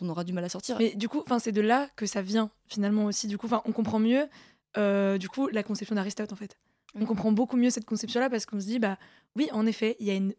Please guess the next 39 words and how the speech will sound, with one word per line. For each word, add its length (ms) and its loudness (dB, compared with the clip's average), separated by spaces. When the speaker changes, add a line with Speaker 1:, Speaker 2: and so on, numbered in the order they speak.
Speaker 2:
bonne 300 4
manière 320 2
d'être 160 -2
en 80 -2
colère, 260 0
entre 160 -4
guillemets, 300 0
et, 200 2
euh, 240 0
la 140 -2
mauvaise 320 2
manière, 420 0
'fin, 100 -6
en 60 -4
tout 80 -10
cas, 140 -2
d'utiliser 320 -6
sa 160 -4
colère, 240 0
ça 120 -6
serait 300 -2
de 60 0
l'utiliser 600 -2
pour 120 -6
Speaker 1:
Oui. 80 2
Speaker 2:
écraser 280 -2
les 160 0
autres. 220 -6
Et 60 4
la 140 4
bonne, 380 4
ça 160 -4
serait 220 2
de 40 -2
l'utiliser 460 0
pour 400 -2
dépasser 380 2
sa 120 0
condition, 640 0